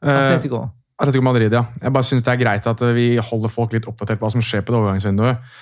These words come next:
Speaker 1: Eh, de har jo da hentet en ny keeper, Horacio Moldovan fra Romania, som har, eh, han blir jo da desidert andre keeper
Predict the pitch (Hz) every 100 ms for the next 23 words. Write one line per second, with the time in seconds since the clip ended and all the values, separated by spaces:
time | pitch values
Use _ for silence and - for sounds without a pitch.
0 | - - _ 143 147 147 147 147 160 160
1 | 156 156 151 123 143 143 135 135 127 185
2 | 190 - - - 143 127 120 - 147 139
3 | 127 117 117 135 170 220 226 170 - 156
4 | 147 147 147 131 113 131 202 226 - 156
5 | 151 147 143 143 143 139 135 135 131 123
6 | 120 120 120 123 120 127 104 101 110 110